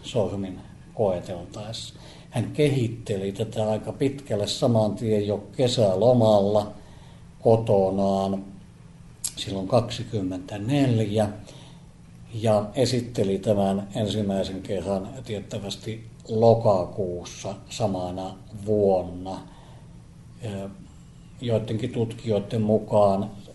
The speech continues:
tuoksi vuodeksi, ö, jolloin val-, järjestelmä oli valmis, niin, ö, on hyväksytty vasta tuhatkahdeksansataakaksikymmentäviisi, jolloin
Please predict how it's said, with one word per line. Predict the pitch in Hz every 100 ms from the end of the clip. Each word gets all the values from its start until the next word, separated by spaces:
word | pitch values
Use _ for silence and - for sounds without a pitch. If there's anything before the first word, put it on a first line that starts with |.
| -
tuoksi | - 107 - - 98
vuodeksi, | 107 101 98 92 90 - 98 95 - -
ö, | 113 98 - - - - - -
jolloin | 135 104 196 202 101 - 160
val-, | 127 110 107
järjestelmä | 113 107 113 110 101
oli | 95 101
valmis, | 117 123 110 98 95 - 107
niin, | 95 92
ö, | 104 - - 101 98 - - - - - -
on | - 98 98 101 -
hyväksytty | 107 98 - - 117
vasta | 98 101 - 104
tuhatkahdeksansataakaksikymmentäviisi, | 110 101 - 98 98 - - 98 - 104 - - - 104 95 92 - 98 - - 113 120 110 98 95 - - -
jolloin | 104 95 95 95 98